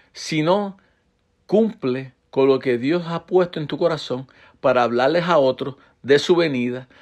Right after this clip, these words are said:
para hablarles a otros de su misericordia y hablarles a otros del plan de salvación para cada uno. <laughs> Eso es todo, ¿verdad? Y con esto concluyo.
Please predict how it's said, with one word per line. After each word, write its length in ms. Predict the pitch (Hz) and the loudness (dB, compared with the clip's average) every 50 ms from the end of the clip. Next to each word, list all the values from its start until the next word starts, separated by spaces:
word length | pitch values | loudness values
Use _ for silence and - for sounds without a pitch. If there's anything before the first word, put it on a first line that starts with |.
| _ _ _ | _ _ _
para 180 | 127 120 123 | -2 0 2
hablarles 320 | 113 113 120 135 151 165 170 | 2 2 2 2 2 0 0
a 180 | 170 165 143 | 0 2 2
otros 380 | 135 131 123 123 - 127 127 - - _ _ - | 4 4 2 2 -2 -8 -10 -12 -16 _ _ -6
de 120 | 127 131 | -4 -2
su 120 | - - 135 | -2 -2 -2
misericordia 960 | 139 139 131 - 127 113 123 117 - - 180 175 143 120 120 123 127 135 - - - - - - | -2 -4 -2 -2 -2 -2 -2 -2 2 2 4 4 2 0 -4 -6 -8 -8 -12 -18 -20 -20 -10 -4
y 120 | - 123 | -2 0
hablarles 400 | 120 110 120 131 139 151 165 165 | 0 2 2 2 2 2 0 -2
a 180 | 165 160 170 175 | -2 -2 0 2
otros 380 | 180 185 175 - - 139 - - - - - _ | 2 2 0 -2 -6 -8 -10 -14 -20 -20 -20 _
del 260 | - 117 117 131 123 117 | -6 -2 0 0 0 -2
plan 440 | - - 175 196 220 226 214 - _ - | -2 0 0 0 0 0 -4 -10 _ -8
de 140 | 131 131 | -8 -6
salvación 680 | 120 - 135 123 120 117 113 113 - - 180 202 226 240 | -2 -2 -2 -2 -2 -4 -6 -8 -2 0 0 0 0 -2
para 320 | - _ - 131 117 110 | -8 _ -6 -6 -6 -4
cada 220 | - 123 131 151 | -2 0 0 0
uno. 240 | 131 107 104 107 113 - _ _ - - | 0 -2 -6 -10 -14 -16 _ _ -14 -14
<laughs> 260 | 247 - _ - - | -14 -14 _ -20 -18
Eso 160 | 147 - 196 | -6 -4 -4
es 140 | 196 - _ | -4 -4 _
todo, 260 | - - 139 - - - _ - - _ - _ _ - | -4 -2 -2 -4 -6 -10 _ -20 -20 _ -20 _ _ -4
¿verdad? 300 | - 135 156 214 311 - - - _ _ _ _ _ _ _ _ - | -2 0 0 -2 -2 -4 -10 -20 _ _ _ _ _ _ _ _ -4
Y 80 | 165 | 0
con 180 | 156 165 165 175 | 2 2 2 4
esto 160 | 190 - 214 | 2 2 2
concluyo. 540 | 202 202 160 - - 139 131 107 95 95 | 2 0 -2 -2 -2 -2 -2 -2 -4 -10